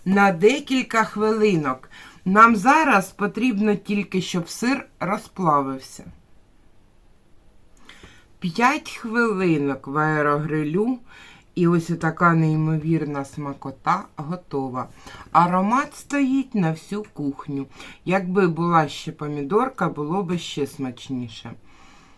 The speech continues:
Я впевнена, що якщо хтось і готував з вас саме в такому вигляді хек, ну або мінтай, там, да,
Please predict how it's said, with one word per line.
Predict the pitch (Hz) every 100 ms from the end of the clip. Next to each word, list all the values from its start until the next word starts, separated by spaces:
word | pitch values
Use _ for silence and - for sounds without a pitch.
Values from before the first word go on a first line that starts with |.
| - - - - _ _ - -
Я | - 170 202
впевнена, | 175 - 165 139 139 139 139 135
що | - - 156 156 151 151 - - _ - -
якщо | - 170 - 226
хтось | 226 226 226 -
і | 214
готував | 202 196 196 220 302
з | 240 175
вас | 160 151 - - - -
саме | - 190 185 180
в | 170
такому | - 180 - 175 160 156 147 143 - -
вигляді | 160 175 170 160 151 139 143 - - _ _
хек, | - - 156 - - - - -
ну | 233
або | 175 131 143
мінтай, | 143 139 139 - 196 202 196
там, | 139 143
да, | 139 185 185